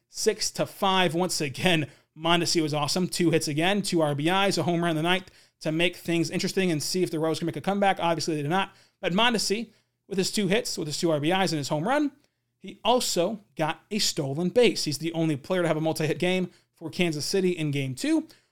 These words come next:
Ervin Santana was called upon as a spot starter.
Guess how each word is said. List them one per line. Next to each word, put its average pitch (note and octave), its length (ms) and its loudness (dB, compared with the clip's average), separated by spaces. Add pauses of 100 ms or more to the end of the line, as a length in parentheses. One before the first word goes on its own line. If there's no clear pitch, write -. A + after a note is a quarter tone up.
(140)
Ervin B3+ 300 4
Santana A#3+ 500 0
was F#3+ 140 -2
called A3 260 0
upon G3 460 -2
as D3+ 120 -6
a D3+ 40 -8
spot F3+ 320 0
starter. G3+ 460 0